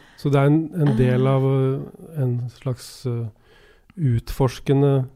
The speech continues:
Speaker 1: innstilling, da.
Speaker 2: Mm. Men jeg vil nok være veldig, tenke at, eh, altså, <laughs> å kalle noe for feil,
Speaker 1: Mm.
Speaker 2: eh,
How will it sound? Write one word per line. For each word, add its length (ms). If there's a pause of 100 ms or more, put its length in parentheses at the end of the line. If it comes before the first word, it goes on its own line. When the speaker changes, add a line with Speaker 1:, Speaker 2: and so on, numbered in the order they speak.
(280)
Speaker 1:
innstilling, 520
da. 80 (180)
Speaker 2:
Mm. 360 (600)
Men 100
jeg 120
vil 120
nok 260
være 340
veldig, 880
tenke 340
at, 400
eh, 360 (500)
altså, 200 (640)
<laughs> 280 (1040)
å 160
kalle 320
noe 160
for 160
feil, 540 (260)
Speaker 1:
Mm. 480
Speaker 2:
eh, 640